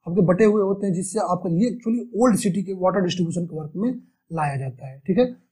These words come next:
जहाँ पर irregular growth हो, ठीक है।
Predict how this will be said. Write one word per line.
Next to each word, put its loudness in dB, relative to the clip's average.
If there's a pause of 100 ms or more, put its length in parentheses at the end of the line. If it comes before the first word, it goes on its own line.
(120)
जहाँ 6
पर 0
irregular 4
growth -2
हो, -16 (760)
ठीक 0
है। 2